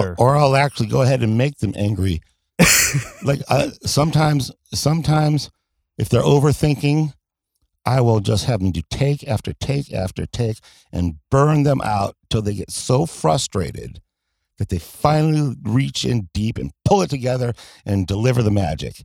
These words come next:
Speaker 1: I've had that
Speaker 2: And,
Speaker 1: happen too,
Speaker 2: and,
Speaker 1: yeah.
Speaker 2: and then, I mean, they're cursing me, but they're still, they're cursing me in the moment, at least in their heads, I'm sure.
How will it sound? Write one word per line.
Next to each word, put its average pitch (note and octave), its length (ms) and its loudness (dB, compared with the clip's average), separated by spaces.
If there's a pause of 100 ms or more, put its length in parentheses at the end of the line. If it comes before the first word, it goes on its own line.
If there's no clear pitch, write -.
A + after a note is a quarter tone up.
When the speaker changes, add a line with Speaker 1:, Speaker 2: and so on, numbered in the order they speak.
Speaker 1:
I've A2 200 0
had A2 120 0
that A#2 140 4
Speaker 2:
And, A2 80 4
Speaker 1:
happen G2 220 -4
too, A2 120 -4
Speaker 2:
and, A2 220 0
Speaker 1:
yeah. G2+ 160 -2 (140)
Speaker 2:
and G2+ 260 -2
then, E3 420 2 (400)
I A2 80 0
mean, G#2+ 80 0
they're G2+ 100 -2
cursing D3+ 580 2
me, F#2 260 0 (640)
but A#2 140 2
they're B2 120 0
still, C3 500 0 (480)
they're A#2+ 120 0
cursing F3+ 400 2
me D3 100 4
in C3+ 80 4
the B2+ 60 4
moment, B2+ 460 4 (720)
at A#2 80 -2
least A#2 220 0
in A#2 100 2
their G2+ 100 2
heads, A2+ 260 2
I'm G2 120 2
sure. F#2 300 -2